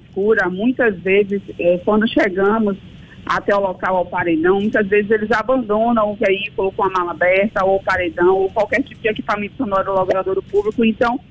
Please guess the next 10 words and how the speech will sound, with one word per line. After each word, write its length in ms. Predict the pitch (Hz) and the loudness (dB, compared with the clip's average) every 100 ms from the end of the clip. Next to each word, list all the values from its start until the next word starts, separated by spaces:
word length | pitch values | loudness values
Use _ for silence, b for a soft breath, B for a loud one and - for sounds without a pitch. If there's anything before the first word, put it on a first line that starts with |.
| B B B - | B B B -4
fica 220 | 233 247 | 0 0
muito 240 | 240 269 262 | 2 0 2
difícil 420 | 262 - 247 262 | 0 0 0 0
pra 200 | 247 214 | -2 -4
Polícia 440 | 214 214 214 233 | 0 0 0 0
Militar, 580 | 208 190 175 185 190 220 | 0 0 -2 -2 -2 -2
que 140 | - 202 | -6 -10
conduz 720 | 226 220 196 190 202 196 - - - - - - | -6 -6 -4 -4 -4 -8 -16 -20 -20 -20 -20 -8
pra 300 | - 180 185 | -4 -2 -2
delegacia, 840 | 175 185 175 170 160 208 208 190 | -2 -2 -2 -2 -2 0 2 0